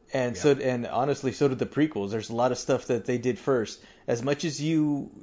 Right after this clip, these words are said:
Speaker 1: hate all the C G I stormtroopers, <laughs> clone troopers in the movies, and they do look bad, it kind of paved the way for stuff that looks photorealistic now. Uh, not only
Speaker 2: Mm-hmm.
Speaker 1: that, was it, I think it was Clone Wars that had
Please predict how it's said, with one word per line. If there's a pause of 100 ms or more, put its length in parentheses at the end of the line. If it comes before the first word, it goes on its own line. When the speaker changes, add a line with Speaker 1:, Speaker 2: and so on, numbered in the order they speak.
Speaker 1:
hate
all
the
C
G
I
stormtroopers, (140)
<laughs>
clone
troopers (220)
in
the
movies,
and
they
do
look
bad, (460)
it
kind
of
paved
the
way
for
stuff
that
looks
photorealistic
now. (720)
Uh,
not
only
Speaker 2:
Mm-hmm.
Speaker 1:
that, (440)
was
it,
I
think
it
was
Clone
Wars
that
had